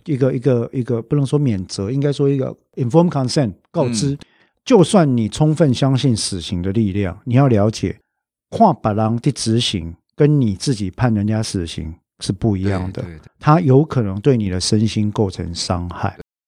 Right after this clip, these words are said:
Speaker 1: 你要了解这件事，必要的时候请寻求专业协助。
Speaker 2: 哦，所以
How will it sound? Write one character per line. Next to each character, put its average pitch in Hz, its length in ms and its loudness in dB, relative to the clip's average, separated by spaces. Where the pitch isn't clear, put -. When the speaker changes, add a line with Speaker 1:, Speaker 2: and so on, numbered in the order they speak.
Speaker 1:
你 117 180 -2
要 123 180 4
了 101 200 0
解 98 160 -2
这 90 160 -6
件 90 240 -10
事， - 260 -10
必 165 120 0
要 143 180 6
的 117 40 0
时 107 80 -4
候 123 80 0
请 101 320 -4
寻 104 400 -4
求 87 400 -6
专 92 200 0
业 92 200 -4
协 - 340 -6
助。 - 160 -10
Speaker 2:
哦， 92 60 -12
所 107 160 -6
以 92 380 -4